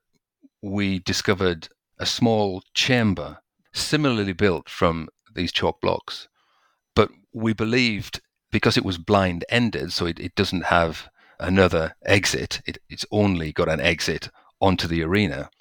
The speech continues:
that this may have been something called a carcer, which was, in fact, an area where either people or wild animals would have been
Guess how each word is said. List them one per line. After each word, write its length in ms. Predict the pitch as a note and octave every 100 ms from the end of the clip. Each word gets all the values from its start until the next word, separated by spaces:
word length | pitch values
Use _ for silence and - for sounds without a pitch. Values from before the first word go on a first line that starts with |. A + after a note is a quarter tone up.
| _ _ _ _
that 140 | - -
this 220 | G#2+ -
may 180 | G2+ G2
have 220 | F2+ E2+
been 220 | F#2+ E2+
something 320 | - F#2 E2 E2
called 240 | E2+ D#2
a 60 | -
carcer, 720 | - F#2 F2+ - D#2 C#2 - _ _ _ _ _ _ _
which 340 | - F#2 - -
was, 360 | F2+ D#2+ - - _ _ _ _
in 100 | G2
fact, 260 | - D#2+ -
an 80 | E2
area 300 | E2 E2 D#2+
where 400 | E2 D#2+ D2+ - _ _ -
either 200 | E2 D#2
people 600 | - G#2+ - D#2+ D2 _ _ _ -
or 240 | E2+ E2
wild 260 | E2+ D#2+ D#2+
animals 460 | F#2 F2 D#2+ -
would 100 | F#2+
have 120 | E2 -
been 340 | E2 D#2